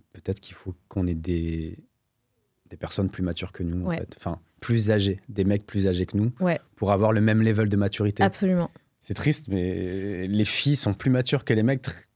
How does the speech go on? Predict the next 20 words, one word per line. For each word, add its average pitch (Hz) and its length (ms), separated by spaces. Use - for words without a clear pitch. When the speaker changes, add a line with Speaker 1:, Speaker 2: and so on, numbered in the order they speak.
Speaker 1:
enfin, 110 160
plus 120 200
vite, 196 200
en 240 80
fait, 262 100
Speaker 2:
Ouais. 262 240
Speaker 1:
c'est 190 80
tout, 165 120
hein. 127 200
Speaker 2:
Enfin, 190 260
Speaker 1:
Je - 80
sais 120 120
pas, 110 240
mais 202 100
Speaker 2:
plus, 214 60
Speaker 1:
je 220 80
crois. 214 100
Speaker 2:
euh, 190 180
plus 180 180
stable, 196 340